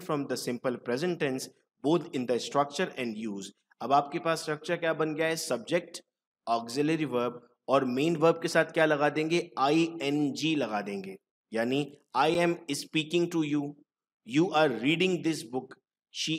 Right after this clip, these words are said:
is not staying in London, we are not playing football, is he watching टीवी, are they waiting for John?" तो ये वेट नहीं है, वेटिंग है, वॉच नहीं है, वॉचिंग है, प्ले नहीं है,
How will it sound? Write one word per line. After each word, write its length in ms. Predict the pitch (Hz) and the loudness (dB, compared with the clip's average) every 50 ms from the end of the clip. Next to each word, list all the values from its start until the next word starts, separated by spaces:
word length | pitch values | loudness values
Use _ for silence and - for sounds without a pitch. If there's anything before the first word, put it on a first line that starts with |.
| 151 165 | 0 0
is 340 | 156 147 - - 127 123 156 | -2 -2 -2 -6 -2 2 4
not 340 | 190 208 196 - - 170 156 - | 4 4 2 -2 -6 -6 -6 -6
staying 320 | - - 165 165 170 165 | -4 -2 -2 0 0 0
in 140 | 165 165 156 147 143 | 0 0 0 0 0
London, 360 | 139 139 131 135 131 131 131 131 - _ _ _ _ 110 123 | -2 -2 -2 -2 -2 -4 -6 -8 -12 _ _ _ _ -4 0
we 100 | 131 131 | 2 2
are 140 | 131 131 117 110 117 | 2 2 0 0 2
not 160 | 139 160 165 - - - _ - | 2 2 2 0 -6 -12 _ -2
playing 280 | 160 160 160 160 165 156 160 - | 0 0 2 0 0 -2 -4 -4
football, 500 | 147 143 127 120 131 127 123 120 123 123 - - _ _ _ _ - | -6 -6 -4 -2 0 0 0 0 -2 -4 -8 -14 _ _ _ _ -2
is 120 | 143 143 143 143 139 147 | -2 0 0 -2 -2 0
he 120 | 156 143 | 0 0
watching 540 | 113 98 110 127 135 165 - 185 180 175 170 175 | 0 0 0 0 0 2 0 0 0 0 -2 -2
टीवी, 400 | 160 151 147 135 131 123 120 117 - _ _ _ _ - | -4 -4 -4 -4 -4 -6 -8 -10 -12 _ _ _ _ 4
are 180 | 127 139 143 139 | 4 4 4 2
they 220 | 143 156 147 123 101 | 0 0 0 0 0
waiting 420 | - - 151 151 170 180 180 170 | 0 -2 -2 0 0 0 0 -2
for 200 | 147 - 151 135 | -2 -2 -4 -4
John?" 420 | 120 101 117 113 107 101 95 95 - _ _ _ _ _ | -4 -4 -4 -4 -4 -4 -8 -12 -16 _ _ _ _ _
तो 80 | - 127 | -4 0
ये 120 | 131 131 | 0 0
वेट 320 | 117 107 131 156 175 - 165 | 0 2 2 0 0 0 -2
नहीं 200 | 160 165 165 170 | -2 0 0 0
है, 100 | 165 151 | 0 0
वेटिंग 420 | 120 120 131 135 - 170 165 160 | 0 -2 -4 -2 -2 -2 -2 -2
है, 160 | 165 165 160 | -2 -2 -4
वॉच 360 | 151 - 123 135 143 143 - | -2 0 0 0 0 0 -4
नहीं 180 | 151 147 143 143 | -4 -4 -2 -2
है, 100 | 147 147 | -2 -2
वॉचिंग 420 | 131 110 117 123 - 151 156 151 | -2 -2 -4 -4 -4 -4 -2 0
है, 120 | 151 151 147 | 0 0 0
प्ले 260 | 147 - 135 131 135 | -2 -2 -2 0 0
नहीं 220 | 135 135 131 131 | 0 -2 -2 -2
है, 120 | 143 175 | -2 -2